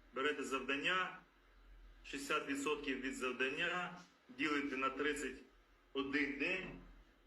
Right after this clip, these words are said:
і це у вас виходить <clears throat> добова поставка.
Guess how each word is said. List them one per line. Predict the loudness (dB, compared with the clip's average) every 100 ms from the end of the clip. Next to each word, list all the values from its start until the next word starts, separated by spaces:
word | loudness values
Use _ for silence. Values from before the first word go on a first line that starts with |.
| -18
і | -10 -6
це | -2
у | 0
вас | 0 -2 -2
виходить | -2 0 0 0 -2 -12 -20 -14
<clears throat> | -8 -8 -10 -16 -18 -20 -20 -20 -20 -20 -20 -8
добова | -2 2 6 6
поставка. | 4 0 0 -2 -2 -8